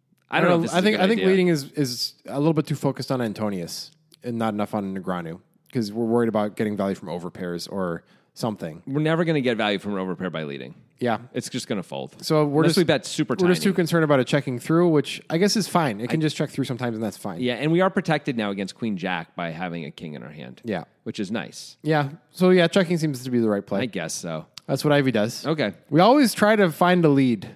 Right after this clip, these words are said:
Speaker 2: you know? We're
Speaker 1: It's
Speaker 2: always
Speaker 1: good.
Speaker 2: trying to find a lead.
Speaker 1: It's good to try.
Speaker 2: Yeah. I never do it in practice, but I always try to find
Speaker 1: I
Speaker 2: it
Speaker 1: do
Speaker 2: when we
Speaker 1: it
Speaker 2: do a break.
Speaker 1: very, very rarely, and, uh, it feels very awkward
Speaker 2: Yep.
Speaker 1: when I do it. And usually, I think, the more I think about it, I often come back to, "Eh, I probably shouldn't have let it anyway."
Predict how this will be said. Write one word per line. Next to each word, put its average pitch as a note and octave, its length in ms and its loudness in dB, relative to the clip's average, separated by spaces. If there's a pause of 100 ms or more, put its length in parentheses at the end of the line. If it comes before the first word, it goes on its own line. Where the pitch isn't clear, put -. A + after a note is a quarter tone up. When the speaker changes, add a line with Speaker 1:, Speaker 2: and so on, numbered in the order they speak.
(100)
Speaker 2:
you A#2+ 100 -2
know? B2+ 280 0
We're C#3+ 100 2
Speaker 1:
It's F3+ 80 10
Speaker 2:
always A3+ 200 6
Speaker 1:
good. D#4+ 60 2
Speaker 2:
trying F3+ 240 6
to E3 60 2
find D3 220 2
a B2+ 40 2
lead. G#2+ 200 0
Speaker 1:
It's - 140 2
good B3+ 180 0
to C4 80 -2
try. C#3+ 400 0 (180)
Speaker 2:
Yeah. A2 220 0 (340)
I C#3+ 80 -2
never E3+ 180 6
do C#3 260 4
it C3+ 80 2
in A#2+ 120 -6
practice, A#2 460 -4
but G#2+ 160 -6
I - 20 -2
always A2 180 -2
try A2 140 -2
to G2 60 -2
find G#2 220 -6
Speaker 1:
I - 40 -2
Speaker 2:
it E2+ 60 -6
Speaker 1:
do A3+ 100 0
Speaker 2:
when A#3 80 -2
we F#2+ 60 -2
Speaker 1:
it F#2 40 -4
Speaker 2:
do E2 40 -8
a - 20 -14
break. A#2 160 -2
Speaker 1:
very, C#3 280 0
very A2 340 -2
rarely, F#2+ 640 -4
and, F2+ 480 -8
uh, E2 300 -8 (340)
it - 80 -12
feels B2 220 -4
very G#2+ 280 -4
awkward D#2+ 400 -14 (240)
Speaker 2:
Yep. B2 220 -4
Speaker 1:
when G2+ 160 -6
I F2+ 80 -4
do E2+ 220 -8
it. - 260 -14 (920)
And A#2+ 220 -4
usually, G3 420 2
I D#3+ 60 4
think, E3 300 -4
the D3 80 -6
more D3+ 120 0
I D3 60 0
think D#3 180 -4
about D3+ 140 0
it, D3+ 60 0
I B2+ 120 2
often B2+ 220 -2
come B2 160 -6
back A2+ 220 -2
to, C#3+ 80 -4
"Eh, C3 60 -2
I B2 40 -2
probably F#2+ 240 -2
shouldn't D#2 220 -10
have C2+ 60 -12
let C#2+ 140 -10
it C#2+ 60 -8
anyway." F2 200 -6